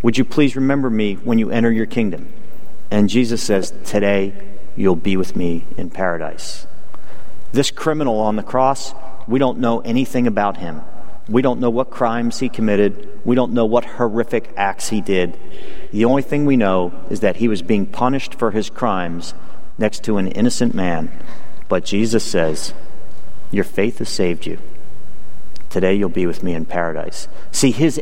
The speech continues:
ending was so much more important than all the other stuff that happened in between. So when we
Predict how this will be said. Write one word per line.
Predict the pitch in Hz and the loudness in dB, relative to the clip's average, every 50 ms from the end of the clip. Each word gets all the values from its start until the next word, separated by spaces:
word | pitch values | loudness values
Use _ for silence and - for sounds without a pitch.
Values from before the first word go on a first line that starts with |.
| - - | -6 -4
ending | 156 165 185 180 147 117 95 87 82 85 82 - - - - - - - - | -2 0 0 0 0 0 -2 -2 -2 -2 -2 -2 -2 -2 0 0 0 0 0
was | 117 110 - | 2 2 2
so | - - - - 131 131 | 0 0 0 0 0 0
much | 131 135 127 120 - - | 2 0 -2 -2 -2 -4
more | 127 123 123 113 | -2 0 0 0
important | 104 101 - - 135 127 120 104 95 87 82 - - - - - - - - - | 0 0 0 0 0 0 0 0 0 0 0 0 0 0 0 0 0 0 0 2
than | 107 98 101 | 2 0 0
all | - 117 110 110 | 2 2 0 0
the | 101 113 107 | 2 2 0
other | 107 98 98 | 0 0 0
stuff | 87 - - - - - - - | -2 -2 -2 -2 -2 -2 -2 -4
that | 90 82 | -6 -4
happened | 92 92 87 - - 92 90 | -4 -4 -4 -4 -4 -4 -2
in | 90 82 82 | -2 -2 -2
between. | 78 - - 101 92 85 78 76 - - - - - - - - - - - - - - - | -2 0 0 0 0 0 0 0 0 0 2 2 2 2 2 2 2 2 2 2 2 0 0
So | - - 165 | 0 0 2
when | 160 180 180 175 | 2 2 0 0
we | 170 175 - | -2 -4 -4